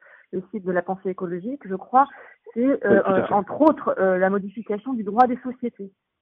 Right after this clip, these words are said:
Speaker 2: Le, le seul instrument que l'on ait pour à la fois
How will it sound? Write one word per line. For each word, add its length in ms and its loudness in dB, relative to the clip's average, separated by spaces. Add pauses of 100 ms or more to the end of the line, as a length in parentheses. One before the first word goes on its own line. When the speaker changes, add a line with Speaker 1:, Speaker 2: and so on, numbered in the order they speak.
Speaker 2:
Le, 400 0
le 220 2
seul 200 4
instrument 600 0 (300)
que 80 -14
l'on 320 2
ait 220 -2 (500)
pour 460 2 (720)
à 120 4
la 120 6 (140)
fois 380 -2